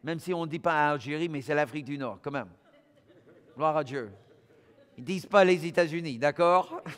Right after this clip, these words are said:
<laughs> Ni la France. Il faut rendre gloire, euh, et honneur à ceux qui méritent l'honneur, n'est-ce pas ? Donc, euh, réjouissez-vous si votre peuple était à la, à la,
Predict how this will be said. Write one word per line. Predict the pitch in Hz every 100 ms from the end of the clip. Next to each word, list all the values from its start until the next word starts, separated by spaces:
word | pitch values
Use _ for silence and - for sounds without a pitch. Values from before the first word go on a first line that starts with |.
| - - - -
<laughs> | - - - _ 147
Ni | 185
la | 214 190
France. | - 202 170 - - - _ - _ _ _ _ _ _ _ _ _ _ _ _ _
Il | -
faut | 185
rendre | 175 220 208 196
gloire, | 190 202 208 208 214 220 - 170
euh, | 185 185 185
et | 170
honneur | 175 202 214 220 226 208
à | 175
ceux | - 196
qui | - 175
méritent | 170 180 202
l'honneur, | 185 185 185 151 127
n'est-ce | 156 -
pas ? | 180 202 247
Donc, | 170 165 -
euh, | 151 139 - - - _ -
réjouissez-vous | 139 202 240 208 240 - 214 175 202 240
si | - 180
votre | 208 233 185
peuple | 170 170 180 208 180
était | 165 165 202 214
à | 170 165
la, | 156 -
à | 156 147
la, | 143